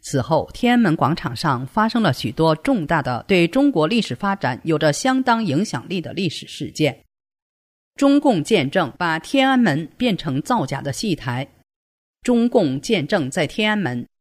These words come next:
这自然是中共历史中的大事，而就连这件事情的历史记录都得经过多次造假才能呈现给中国人，因为中共自己都无法面对历史的真相。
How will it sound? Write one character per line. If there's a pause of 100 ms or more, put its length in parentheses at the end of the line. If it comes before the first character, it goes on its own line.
这
自
然
是
中
共
历
史
中
的
大
事， (320)
而
就
连
这
件
事
情
的
历
史
记
录 (160)
都
得
经
过
多
次
造
假
才
能
呈
现
给
中
国
人， (520)
因
为
中
共
自
己
都
无
法
面
对
历
史
的
真
相。